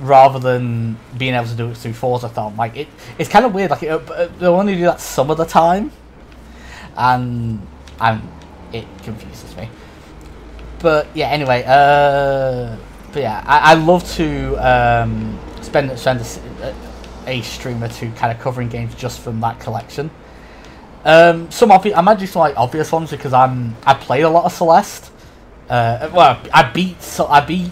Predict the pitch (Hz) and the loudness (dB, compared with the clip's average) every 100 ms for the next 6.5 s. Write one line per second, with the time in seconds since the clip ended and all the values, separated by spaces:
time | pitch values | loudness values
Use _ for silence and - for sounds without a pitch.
0 | - - 143 143 135 131 - 131 127 - | -12 0 4 6 4 0 -2 2 2 2
1 | 127 123 135 127 113 131 - 120 131 117 | 0 2 2 -2 -6 -8 -8 -6 -6 -4
2 | 120 113 113 120 139 151 170 226 - - | -6 -6 -6 -6 -2 0 0 -2 -10 -20
3 | - - - - - - - 120 120 117 | -20 -20 -20 -20 -20 -20 -4 0 2 0
4 | 113 113 113 113 104 92 - - - - | -2 -6 -10 -12 -16 -18 -20 -20 -20 -20
5 | - - - - - - - - - - | -20 -20 -20 -20 -20 -20 -20 -20 -20 -16
6 | - 147 127 131 127 | -10 -10 -8 -8 -10